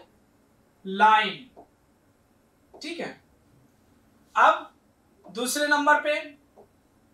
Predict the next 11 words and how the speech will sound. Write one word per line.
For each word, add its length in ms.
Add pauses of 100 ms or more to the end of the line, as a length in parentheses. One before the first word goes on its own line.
(1700)
रूप 600 (1700)
या 280 (1080)
आकार, 600 (2000)
ठीक 180
है, 240
इसे 260
English 360
में 100
बोलते 340
हैं 220
हम 280